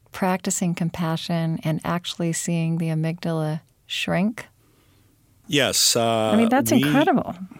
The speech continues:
Speaker 1: That should be on the front page
Speaker 2: No.
Speaker 1: of the New York Times, I think.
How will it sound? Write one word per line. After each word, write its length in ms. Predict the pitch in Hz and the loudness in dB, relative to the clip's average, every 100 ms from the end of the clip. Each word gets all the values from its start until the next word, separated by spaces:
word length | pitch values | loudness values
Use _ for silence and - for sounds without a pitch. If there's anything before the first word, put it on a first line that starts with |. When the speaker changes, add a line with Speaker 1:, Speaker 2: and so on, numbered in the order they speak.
| - - | -16 -4
Speaker 1:
That 140 | 277 | -2
should 140 | - 294 | 0 2
be 60 | 277 | 4
on 80 | |
the 60 | 226 | 4
front 200 | 220 208 | 4 2
page 140 | 208 | 4
Speaker 2:
No. 60 | 190 | 4
Speaker 1:
of 40 | |
the 80 | 190 | 4
New 80 | 196 | 4
York 200 | 185 175 | 2 0
Times, 420 | - 311 214 143 | 2 2 4 2
I 80 | 151 | 0
think. 600 | 175 143 - - - | 2 0 -2 -8 -6